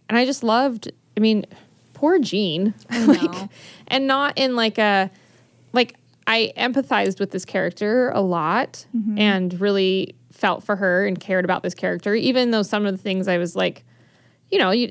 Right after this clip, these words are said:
Speaker 1: again, she's not perfect.
Speaker 2: Yeah, she annoyed
Speaker 1: but
Speaker 2: me sometimes, like anybody would.
Speaker 1: Yeah, but I really liked this character, and, yeah, I really, and, like, was invested in her relationship with her mother and, like, the struggle of,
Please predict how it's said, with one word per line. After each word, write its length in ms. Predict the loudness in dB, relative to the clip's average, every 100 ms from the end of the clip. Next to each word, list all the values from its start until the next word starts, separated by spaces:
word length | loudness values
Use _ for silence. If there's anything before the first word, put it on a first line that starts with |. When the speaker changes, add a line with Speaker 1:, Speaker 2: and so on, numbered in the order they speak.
| -2 -2
Speaker 1:
again, 320 | 0 2 0
she's 300 | 0 -4 -2
not 180 | -2 -2
perfect. 600 | -2 -2 0 -2 -2 -2 -4
Speaker 2:
Yeah, 80 |
she 220 | -2 -2 0
annoyed 260 | 0 2
Speaker 1:
but 240 | 2 2 0
Speaker 2:
me 60 |
sometimes, 680 | -6 -8 -8 -8 -6 -6 -6 -12 _ -4
like 280 | -2 -2 -2
anybody 420 | -2 -2 -6 -8
would. 200 | -6 0
Speaker 1:
Yeah, 260 | 0 0 0
but 180 | 2 4
I 300 | 4 2 -2 -8 -10 -12 -6
really 340 | -2 0 0 0
liked 440 | 0 0 -4 -6
this 240 | -4 -4
character, 640 | -4 -2 -2 -2 -4 0 0
and, 300 | 0 -2 -2
yeah, 160 | -2 0
I 120 | 0
really, 580 | 2 2 2 0 -2 -4 _ _ _ _
and, 200 | -2 -2 -4 -8
like, 380 | -6 -6 -10 _ _ _ _ _ _ _ _ _ _ -4
was 140 | 0
invested 600 | 2 0 -2 -2 -2 0 0
in 320 | 0 -2 -2
her 560 | -2 -2 0 0 -2 -4
relationship 600 | -4 -2 -2 -2 -4 -2
with 100 | -4
her 140 | -2 -4
mother 400 | -2 0 0 0
and, 120 | 0
like, 300 | -2 -6 _
the 100 | -6
struggle 580 | -6 -4 -2 0 2 2
of, 240 | 2 -2